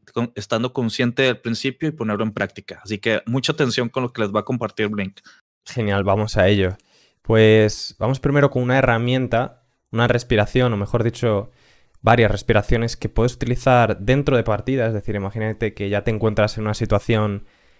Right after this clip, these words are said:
Speaker 2: en la que ya estás nervioso. Vamos primero con lo que llama el neurobiólogo Andrew Huberman el physiological sigh, o la respiración, digamos, fisiológica, como la suelo llamar yo,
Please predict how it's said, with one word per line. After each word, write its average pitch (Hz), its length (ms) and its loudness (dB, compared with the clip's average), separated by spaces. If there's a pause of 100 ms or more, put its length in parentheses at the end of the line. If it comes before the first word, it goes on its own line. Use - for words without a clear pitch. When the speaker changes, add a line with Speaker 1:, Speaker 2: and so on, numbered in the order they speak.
(200)
Speaker 2:
en 104 220 0
la 98 80 0
que 98 120 -4
ya 98 80 2
estás 104 280 -4
nervioso. 113 560 -2 (800)
Vamos 123 260 0
primero 120 380 -2
con 110 580 -2
lo 110 180 -4
que 107 640 2 (1160)
llama 110 600 2
el 87 340 -2
neurobiólogo 101 640 4
Andrew 104 300 2
Huberman 98 420 0
el 95 380 -2
physiological 110 800 2
sigh, 113 560 0 (300)
o 110 120 0
la 104 80 4
respiración, 104 560 0
digamos, 107 320 -2
fisiológica, 117 720 0
como 107 180 -2
la 95 100 0
suelo 104 220 -2
llamar 95 340 -2
yo, 104 280 -2